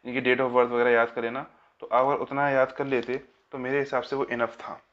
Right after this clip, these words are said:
चलिए, आज हम लोग शुरू करने जा रहे हैं, आ, पोएट्री, जो बीए फर्स्ट ईयर में आती है। वैसे बीए फर्स्ट ईयर का नहीं, आप बोल सकते हो कि ये ग्रेजुएशन के हर एक, हर एक ईयर का एक बहुत इंपॉर्टेंट पार्ट है।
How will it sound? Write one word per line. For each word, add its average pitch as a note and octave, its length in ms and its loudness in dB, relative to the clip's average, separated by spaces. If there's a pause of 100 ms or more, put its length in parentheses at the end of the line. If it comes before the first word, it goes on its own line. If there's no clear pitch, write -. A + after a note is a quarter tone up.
चलिए, D3 380 0
आज C#3+ 220 2
हम D3+ 100 -6
लोग D#3 100 -4
शुरू D3 180 -6
करने C#3 180 0
जा C3 160 4
रहे C3+ 140 0
हैं, C#3+ 300 -6 (380)
आ, A#2+ 180 -2
पोएट्री, C3 720 -2 (280)
जो B2+ 160 -8
बीए C3+ 180 -2
फर्स्ट - 340 -8
ईयर D3+ 100 -2
में D#3 100 0
आती C#3 300 0
है। D#3+ 100 -4
वैसे C#3 340 -4
बीए E3 260 -2
फर्स्ट D3 380 -6
ईयर D#3+ 100 2
का D#3+ 100 4
नहीं, B2+ 220 -6 (420)
आप C#3 300 0
बोल C#3 180 -2
सकते D#3 300 -10
हो D#3 80 -4
कि E3+ 100 -6 (120)
ये E3+ 320 -4
ग्रेजुएशन C#3 380 0
के F3 260 -2 (400)
हर D3 120 -2
एक, C3+ 200 -2 (800)
हर D3+ 240 -2
एक E3+ 220 0
ईयर B2 180 2
का A#2+ 340 -2 (240)
एक C3+ 240 -12
बहुत D3+ 240 -8
इंपॉर्टेंट C#3+ 480 0
पार्ट G#2 300 0
है। - 200 -20